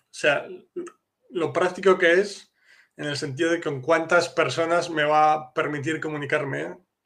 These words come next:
¿sí? O sea, cuántas personas lo hablan, digamos, ¿no? Después, ahora que estoy aprendiendo alemán y ruso, por ejemplo, pues sé que esos idiomas me va, aprender esos idiomas me va a ayudar a comunicarme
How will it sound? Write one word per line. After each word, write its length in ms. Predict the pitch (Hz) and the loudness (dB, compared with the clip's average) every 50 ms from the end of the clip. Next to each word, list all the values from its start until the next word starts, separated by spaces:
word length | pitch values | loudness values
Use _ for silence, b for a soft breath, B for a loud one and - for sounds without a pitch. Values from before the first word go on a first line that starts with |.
| _ _ _ | _ _ _
¿sí? 180 | _ - 139 143 | _ -8 -8 -8
O 640 | 147 - _ _ _ _ _ _ _ _ _ _ | -8 -10 _ _ _ _ _ _ _ _ _ _
sea, 140 | - 156 131 | -8 -8 -2
cuántas 340 | 123 165 156 156 185 170 170 | 0 0 2 4 4 2 2
personas 520 | - 175 147 131 170 165 175 170 - 135 131 | 2 0 0 2 2 2 0 0 -2 -4 -6
lo 160 | 170 151 151 | -2 0 2
hablan, 480 | 147 151 143 - - - - - - - _ | 2 2 2 0 -2 -8 -10 -14 -18 -20 _
digamos, 440 | - 147 - - - - 131 127 - | -10 -8 -6 -6 -8 -10 -14 -14 -12
¿no? 260 | 151 151 - - _ _ _ _ _ _ _ _ _ _ _ _ _ _ _ _ - | -12 -12 -12 -14 _ _ _ _ _ _ _ _ _ _ _ _ _ _ _ _ -6
Después, 480 | - 143 - 131 143 135 123 - - - B B B B B | -4 -4 -4 -4 -6 -8 -8 -8 -12 -16 B B B B B
ahora 180 | B - 156 160 | B 2 2 2
que 60 | 147 | 2
estoy 160 | 131 175 165 | 2 0 0
aprendiendo 400 | 147 - - 156 160 156 143 135 | 0 0 0 -2 -2 -2 -2 -2
alemán 360 | 135 135 135 135 143 151 156 | -2 -2 -2 -2 -2 -2 -2
y 100 | 151 151 | -2 -4
ruso, 360 | 147 147 156 147 - 175 170 156 | -2 -2 -2 -2 -2 -4 -4 -4
por 120 | 160 151 | -4 -4
ejemplo, 420 | 143 135 151 156 147 147 160 160 165 | -2 -2 -4 -4 -4 -4 -4 -4 -4
pues 200 | - 143 135 - | -4 -4 -2 0
sé 140 | - 151 147 | 0 0 2
que 100 | 151 151 | 0 0
esos 200 | 127 147 139 - | -2 -2 -4 -4
idiomas 600 | 156 147 151 156 156 156 156 165 165 - - _ b b b b b b b b b b _ - - _ _ _ | -4 -2 0 0 0 0 0 -2 -2 -8 -14 _ b b b b b b b b b b _ -20 -20 _ _ _
me 220 | - 151 147 143 143 | -6 0 2 4 4
va, 240 | 147 156 170 - - - _ _ _ _ _ | 6 4 4 2 -2 -6 _ _ _ _ _
aprender 400 | - 156 135 147 151 156 170 170 | 0 0 0 0 0 2 2 2
esos 200 | 165 170 170 143 | 2 0 -4 -2
idiomas 380 | 180 180 185 175 156 143 131 139 | 0 2 2 2 2 0 -4 -4
me 100 | 139 135 | -2 0
va 80 | 147 | 0
a 20 | 151 | 2
ayudar 220 | 160 160 170 160 | 2 4 4 4
a 120 | 147 139 - | 4 2 0
comunicarme 800 | 143 135 135 131 131 127 156 160 156 147 139 - - - - | -2 -4 -4 -4 -2 2 2 2 2 2 -2 -8 -10 -12 -16